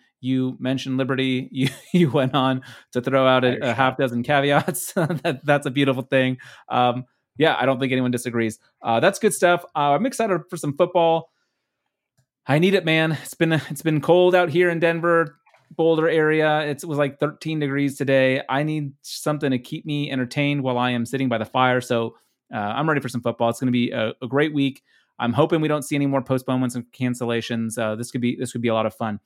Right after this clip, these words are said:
Speaker 1: Do you have anything you'd like to leave our, uh, our good listeners with, Matt, before we take off?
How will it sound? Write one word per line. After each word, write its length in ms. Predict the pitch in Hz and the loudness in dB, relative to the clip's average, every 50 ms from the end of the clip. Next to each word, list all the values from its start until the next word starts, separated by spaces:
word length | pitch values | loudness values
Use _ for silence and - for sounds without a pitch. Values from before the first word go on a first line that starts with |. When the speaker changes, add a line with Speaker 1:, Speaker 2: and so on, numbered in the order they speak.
| _ - - _ _ _ _ _ - | _ -20 -20 _ _ _ _ _ -4
Speaker 1:
Do 100 | - 160 | 0 4
you 60 | 196 | 6
have 100 | 202 185 | 6 6
anything 360 | 185 190 190 180 - 180 180 | 6 4 0 2 0 0 0
you'd 100 | 175 165 | 0 0
like 180 | 165 165 147 - | 0 0 0 0
to 100 | - 156 | -4 -4
leave 300 | 147 156 160 160 147 151 | -2 -2 -2 -4 -4 -4
our, 260 | - 139 135 131 135 | -2 0 2 4 4
uh, 140 | 127 123 123 - | 4 2 0 0
our 120 | 123 127 | -2 -4
good 160 | 120 151 143 | -2 -2 -2
listeners 380 | 143 139 139 151 147 139 123 131 | -2 -2 -4 -4 -8 -6 -6 -6
with, 160 | 139 131 - | -8 -6 -4
Matt, 180 | 143 139 139 135 | -4 -6 -6 -6
before 240 | 131 - - 131 | -10 -10 -8 -6
we 80 | 123 131 | -4 -4
take 220 | 127 - 131 123 | -4 -4 -4 -2
off? 180 | 135 127 127 - | -2 -2 -4 -4